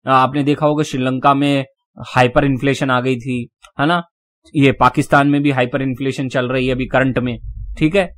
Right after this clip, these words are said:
इससे पहले ग्रीस की इकोनॉमी हाइपर इन्फ्लेशन के दबाव से प्रॉब्लम में आई थी। तो ऐसे जब जब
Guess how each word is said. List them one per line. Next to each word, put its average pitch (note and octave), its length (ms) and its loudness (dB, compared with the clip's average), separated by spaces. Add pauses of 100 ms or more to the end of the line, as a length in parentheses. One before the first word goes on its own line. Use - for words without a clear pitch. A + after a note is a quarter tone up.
इससे D3+ 240 -2
पहले C#3+ 280 0
ग्रीस D3 320 2
की D#3 120 2
इकोनॉमी C#3+ 420 2
हाइपर B2+ 360 0
इन्फ्लेशन C3+ 440 -2
के C#3 100 -2
दबाव B2 320 2
से C3 240 -4 (1080)
प्रॉब्लम C3 320 4
में C3 140 0
आई B2 160 0
थी। B2 220 -10 (300)
तो G#3 160 6
ऐसे A3 360 0 (440)
जब F3 320 2
जब A3+ 240 2